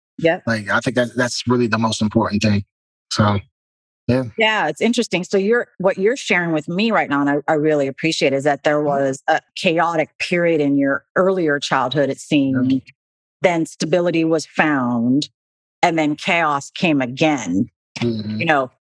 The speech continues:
Speaker 1: whatever and however we wanna talk about that, you know, when chaos comes again,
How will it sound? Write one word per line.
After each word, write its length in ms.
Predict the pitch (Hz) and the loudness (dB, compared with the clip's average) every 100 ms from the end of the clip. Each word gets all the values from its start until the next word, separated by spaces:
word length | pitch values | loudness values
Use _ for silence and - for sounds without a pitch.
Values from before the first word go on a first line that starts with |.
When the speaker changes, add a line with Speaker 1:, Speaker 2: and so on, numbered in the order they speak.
| _ | _
Speaker 1:
whatever 440 | - 202 226 220 214 | -4 -2 0 0 -2
and 80 | 202 | 0
however 320 | 190 196 180 | 0 0 0
we 160 | 180 | 0
wanna 240 | 180 170 147 | 0 0 -2
talk 300 | - 190 - | 0 -2 0
about 360 | 156 143 139 - | -2 0 -2 -2
that, 440 | 139 135 135 135 - | 0 2 0 -2 -2
you 100 | 160 | 0
know, 320 | 151 143 - _ _ _ _ | 2 0 -2 _ _ _ _
when 160 | 190 175 | -4 -2
chaos 460 | - 214 202 202 | 0 0 0 -4
comes 300 | - 208 180 | -2 0 0
again, 520 | 160 156 160 185 240 | -2 0 0 2 0